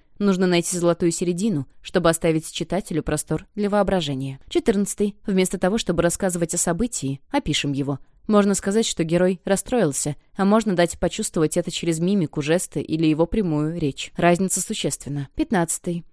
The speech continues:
Вводим в сюжет необычных, неординарных героев и не теряем их. Пусть они выделяются и оживляют сюжет. За такими персонажами всегда интересно наблюдать. Шестнадцатый.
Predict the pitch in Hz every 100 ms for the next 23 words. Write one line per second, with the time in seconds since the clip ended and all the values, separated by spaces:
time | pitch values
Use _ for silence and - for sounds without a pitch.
0 | _ 202 202 254 262 - 190 202 202 208
1 | 180 214 - 143 - 175 170 170 175 180
2 | 185 185 180 208 226 226 143 - - 208
3 | 220 269 220 147 143 139 - - - 254
4 | 180 165 165 160 170 196 180 160 156 160
5 | 160 165 160 - 196 208 - - - 190
6 | 180 170 185 165 170 170 165 190 202 160
7 | - 156 151 185 - 156 147 165 156 190
8 | 185 202 139 139 - - 320 233 180 -
9 | 185